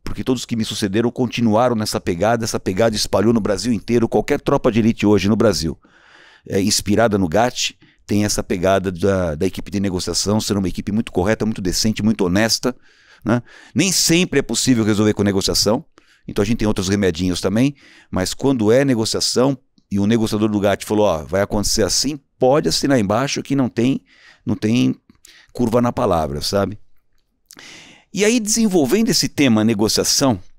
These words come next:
baseado em princípios, negociação ganha-ganha, eu comecei a perceber que automaticamente eu tava, antes de entrar no tema negociação durante as minhas aulas, eu comecei com quatro horas aula, depois passar, passou pra oito horas aula,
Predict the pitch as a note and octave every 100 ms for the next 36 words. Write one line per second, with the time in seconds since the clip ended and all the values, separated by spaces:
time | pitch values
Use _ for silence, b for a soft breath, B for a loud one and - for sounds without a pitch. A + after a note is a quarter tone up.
0 | _ _ _ _ _ - - - _ -
1 | F2+ G2 A2 G#2 G2 F2+ F2 - A#2+ B2
2 | - E2+ G2+ F#2 - F#2 - A2 G#2+ G#2
3 | E2+ E2+ C3+ G#2+ D#2+ - B B B B
4 | - E3+ F#3 E3+ F#3+ - F#3 - C#3+ D#3+
5 | - D#3+ E3+ G#3+ A3+ F#3+ C#3 D#3 F#3+ -
6 | - A#2 B2 D3+ C3+ B2+ A2 D3 C3+ -
7 | - A#3+ E4 C#4+ F#3 C3 B2+ A#2+ B2+ G#2+
8 | A#2+ A2 G#2 G2 G2 F#2+ C#3 A2+ A2 G#2
9 | F#2 F#2+ F2 C3 C#3 F2+ - - B B
10 | A2 C3 C#3 D#3+ D3 B2+ C3+ C3+ A#2 A2+
11 | G2+ G2 C#3+ D#3+ A#2+ - B2+ A#2+ A2+ A#2+
12 | - - A2+ B2 A2+ A#2 C3+ - A2 G#2+
13 | F2+ A#2 C#3+